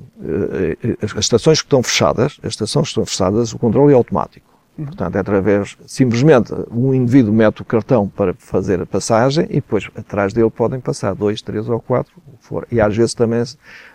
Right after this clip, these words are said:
Speaker 1: fazem algumas situações, provocam algumas situações de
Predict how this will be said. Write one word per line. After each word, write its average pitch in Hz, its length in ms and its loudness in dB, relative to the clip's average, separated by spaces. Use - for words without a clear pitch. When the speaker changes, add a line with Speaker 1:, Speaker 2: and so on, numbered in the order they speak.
Speaker 1:
fazem 104 480 0
algumas 101 520 -2
situações, 98 480 -6
provocam 160 400 2
algumas 101 320 2
situações 113 760 -4
de 110 520 6